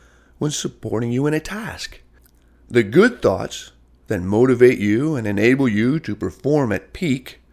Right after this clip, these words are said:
with the right amount of stress hormones in your system are what we are seeking in your personal development.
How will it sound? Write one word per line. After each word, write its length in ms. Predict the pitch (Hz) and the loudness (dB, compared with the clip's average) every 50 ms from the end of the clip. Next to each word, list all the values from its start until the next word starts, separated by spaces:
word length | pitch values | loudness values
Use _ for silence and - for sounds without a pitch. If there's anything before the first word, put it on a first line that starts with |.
| _ _ _ | _ _ _
with 160 | - 110 107 | -8 -8 -6
the 100 | - 92 | -4 -4
right 300 | 90 92 98 110 143 139 | -2 0 0 0 0 0
amount 260 | 123 127 127 120 110 | 0 0 0 0 0
of 120 | 104 95 90 | -2 -4 -8
stress 380 | - - - 151 185 185 - | -10 -8 -6 -4 -4 -4 -4
hormones 520 | - 117 107 101 87 85 90 95 110 120 - - | -4 -4 -4 -4 -4 -6 -8 -8 -10 -12 -8 -6
in 160 | 127 135 143 | -4 -4 -2
your 120 | 127 110 95 | -4 -4 -4
system 520 | - - 190 208 - - - 85 87 117 - _ _ _ _ _ _ _ _ - _ _ | -2 -2 -2 -2 -2 -4 -6 -8 -10 -12 -14 _ _ _ _ _ _ _ _ -20 _ _
are 120 | 117 117 | -6 -6
what 320 | 110 101 104 117 - - 135 | -4 0 0 0 0 0 0
we 120 | 131 135 143 | -2 0 0
are 120 | 120 104 | 0 -2
seeking 640 | - - - - 240 240 190 - - 85 76 87 - _ _ _ - | -2 -4 -4 -2 -2 -2 -2 -4 -8 -12 -14 -14 -16 _ _ _ -12
in 120 | - 98 95 | -10 -8 -6
your 160 | 104 127 127 | -6 -6 -6
personal 520 | - - 104 90 90 - - - 120 123 | -8 -10 -10 -10 -8 -8 -8 -6 -6 -4
development. 540 | 127 135 139 170 175 156 - - 85 73 - | -4 -2 0 0 0 0 -2 -6 -10 -14 -16